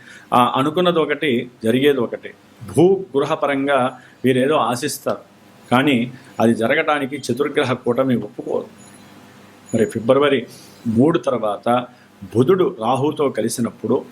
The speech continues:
వీరి యొక్క సంకల్పము ఏదైతే ఉద్యోగరీత్యా కావచ్చు, వ్యాపార రీత్యా కావచ్చు, వ్యాపారంలో క్రయ విక్రయాదుల పరంగా కావచ్చు, ఆ, లేకపోతే ట్రాన్స్‌పోర్ట్ బిజినెస్ వాళ్ళు కావచ్చు,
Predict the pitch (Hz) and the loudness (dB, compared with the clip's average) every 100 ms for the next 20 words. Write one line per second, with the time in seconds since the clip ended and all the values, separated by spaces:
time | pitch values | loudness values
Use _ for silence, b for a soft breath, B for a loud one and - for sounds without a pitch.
0 | B B - 95 117 170 175 160 143 131 | B B -18 0 2 4 2 0 -6 -10
1 | - 131 143 160 151 151 135 107 123 135 | -8 -6 0 0 0 -4 -4 0 2 2
2 | 143 131 139 117 104 127 147 139 123 - | 2 2 2 0 -2 2 2 2 -2 -8
3 | - 127 127 123 - 110 110 120 147 143 | -10 0 2 2 0 -2 0 -2 0 2
4 | 135 127 117 107 110 127 - 135 - - | 0 -2 -6 -4 0 0 0 -4 -4 -2
5 | 113 120 139 139 135 131 120 - 117 147 | 0 2 2 0 0 -2 -4 -2 0 0
6 | 147 - 139 131 123 117 113 107 104 120 | 0 -2 0 2 0 -4 -8 -4 -2 0
7 | 123 - 117 - B B B 127 123 117 | -2 -4 -6 -8 B B B 4 4 2
8 | 123 127 - 127 139 - 151 117 120 143 | 0 -4 -4 -4 -4 0 0 2 0 0
9 | 135 131 123 104 110 120 120 - | -4 -2 -2 0 -2 -2 -4 -8